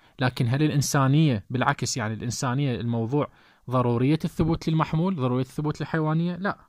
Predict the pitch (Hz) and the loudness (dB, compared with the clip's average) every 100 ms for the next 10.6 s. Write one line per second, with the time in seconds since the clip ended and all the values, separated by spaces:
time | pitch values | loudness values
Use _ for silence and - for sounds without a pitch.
0 | _ _ _ 143 175 185 185 233 233 135 | _ _ _ -4 0 2 2 2 0 -2
1 | 120 127 - 120 143 - _ _ _ _ | -2 -6 -6 -6 -6 -10 _ _ _ _
2 | _ _ 139 156 139 117 - 123 127 - | _ _ -2 0 0 -2 -4 -4 -6 -10
3 | - - - 131 175 190 131 - - - | -20 -10 2 4 6 6 4 -4 -10 -2
4 | 139 151 165 202 180 127 135 127 - 131 | 4 6 6 6 2 0 0 0 0 -2
5 | 131 123 - 135 135 135 131 127 135 190 | -2 -4 -2 -4 -2 -2 0 0 0 0
6 | 151 190 240 233 214 196 190 175 165 151 | 0 2 4 4 2 0 0 2 4 4
7 | 151 131 113 135 131 127 - _ _ _ | 4 2 0 -2 0 -2 -6 _ _ _
8 | _ - 127 127 123 131 123 - _ _ | _ -6 -2 -2 -2 -4 -8 -10 _ _
9 | _ _ _ _ _ _ _ - 135 135 | _ _ _ _ _ _ _ -6 -2 -2
10 | 127 170 214 170 147 | 0 4 6 6 4